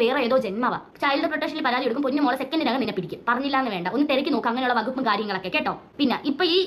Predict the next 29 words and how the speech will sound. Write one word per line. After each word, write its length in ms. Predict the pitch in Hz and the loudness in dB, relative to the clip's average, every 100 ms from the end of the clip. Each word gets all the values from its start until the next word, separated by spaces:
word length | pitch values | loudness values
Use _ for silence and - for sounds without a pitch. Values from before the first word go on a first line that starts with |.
| 330 339 | 0 0
ഒരു 60 | 330 | 2
വീഡിയോ 160 | 339 | 2
ഇട്ട് 100 | 339 | 2
കഴിയുമ്പോഴത്തേക്ക് 540 | 330 294 277 277 302 339 285 | 0 0 2 0 0 0 0
അവർക്ക് 240 | 294 370 | 0 0
സപ്പോർട്ടായിട്ട് 400 | 294 302 302 277 | -2 0 0 2
ഒന്നോ 180 | 294 285 277 | 0 0 0
രണ്ടോ 140 | 269 254 | 2 2
പേരോ 140 | 277 | 2
വരെ 140 | 240 | 0
സാധ്യത 320 | 294 294 311 339 | 0 0 2 2
കാണും, 160 | 330 - - - | 2 0 -10 -2
കാണുമല്ലോ. 420 | 269 285 262 294 - - - | 0 2 2 0 -2 -8 -6
നമ്മളൊരു 240 | 254 269 294 | -2 2 2
വീഡിയോ 180 | 285 302 | 2 2
ഇടുമ്പോൾ 200 | 285 269 | 2 2
അതിന് 120 | 294 | 0
നെഗറ്റീവ് 260 | 254 311 311 | -2 -2 -2
കണ്ടുപിടിക്കാൻ 340 | 277 285 285 294 | 0 0 -2 -2
ഒത്തിരി 160 | 262 330 | -2 2
പേര് 100 | 277 | 2
കാണുമല്ലോ. 380 | 247 247 233 170 - - 285 | 2 0 0 -4 -8 -2 0
അങ്ങനെ 160 | 359 330 | 2 2
ഇടുന്നവർക്ക് 340 | 285 269 262 | 2 2 0
എനിക്ക് 120 | 269 247 | 0 0
ഒന്നേ 180 | 254 285 | 0 0
പറയാനുള്ളൂ, 420 | 220 247 220 190 285 - - - - - 240 | 0 0 2 2 0 -4 -18 -20 -20 -6 0
നമ്മളെ 200 | 269 339 | 4 4
വീട്ടിലുള്ള 340 | 247 254 226 | 2 0 0